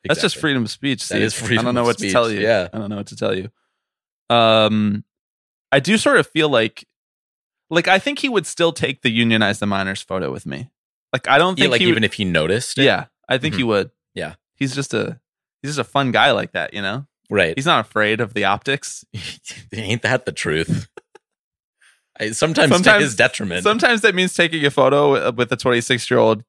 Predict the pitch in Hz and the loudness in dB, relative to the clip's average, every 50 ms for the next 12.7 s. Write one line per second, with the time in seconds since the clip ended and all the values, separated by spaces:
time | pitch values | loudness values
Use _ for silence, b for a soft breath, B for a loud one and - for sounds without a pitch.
0 | _ - - 117 113 110 113 110 110 107 110 110 107 110 110 110 107 107 107 104 | _ -2 -2 -2 0 0 2 2 2 2 0 -2 -2 -2 -2 -2 -2 -2 -2 -4
1 | 104 104 - 101 101 90 98 104 107 113 - - 123 127 147 - - 131 123 - | -4 -6 -6 -8 -6 -4 -4 -4 -4 -6 -6 -4 -4 -4 -4 -4 -6 -6 -2 0
2 | 143 151 160 - 160 156 147 139 - 123 101 113 110 110 113 120 135 - - - | 0 0 2 0 0 0 0 2 0 0 2 0 0 0 0 0 -2 -4 -8 -12
3 | - _ _ _ _ _ _ _ _ _ _ _ _ _ - 117 - - - - | -16 _ _ _ _ _ _ _ _ _ _ _ _ _ -6 -6 -6 -4 -2 -2
4 | 123 120 127 127 123 120 110 107 101 113 117 - - 107 101 107 - 113 110 98 | 0 2 2 2 4 4 4 4 4 4 2 0 -2 -4 -6 -4 -4 -4 -2 0
5 | 92 113 - - 117 110 - - 123 - 107 107 - _ _ - 131 127 - - | -2 -2 -4 -6 -10 -14 -14 -12 -12 -12 -12 -14 -18 _ _ -16 -14 -14 -14 -12
6 | - - 104 107 135 143 131 117 117 113 110 107 104 98 90 - - - _ _ | -10 -8 -4 -4 -2 -2 0 0 0 0 0 0 0 -2 -2 -4 -8 -12 _ _
7 | _ _ _ _ _ _ _ _ - - 110 113 113 107 101 95 95 98 101 101 | _ _ _ _ _ _ _ _ -14 -6 -2 0 0 0 0 0 0 0 -2 -4
8 | - _ _ 92 82 92 87 - _ - 90 87 87 90 87 82 78 76 60 73 | -6 _ _ -10 -8 -8 -8 -8 _ -14 -14 -12 -10 -8 -10 -10 -12 -14 -14 -12
9 | 87 87 85 - - - 98 92 92 90 85 92 90 90 87 - _ 101 101 104 | -10 -8 -8 -8 -6 -6 -4 -2 -2 -2 0 0 0 0 0 -2 _ -4 -4 -4
10 | - - 117 127 127 127 147 143 147 - - - - - 175 - - - - - | -4 -6 -6 -6 -4 -2 -2 -2 -2 -2 -2 0 2 2 2 0 -4 -10 -10 -8
11 | - 190 156 101 98 - 127 151 190 190 - _ _ _ _ _ - 214 220 226 | -4 -2 -2 -2 -2 -2 -2 -2 -2 -2 -6 _ _ _ _ _ -6 -4 -2 0
12 | 226 226 220 220 202 254 254 147 143 147 156 165 - - | 2 2 2 4 4 4 4 2 0 0 0 -2 -4 -8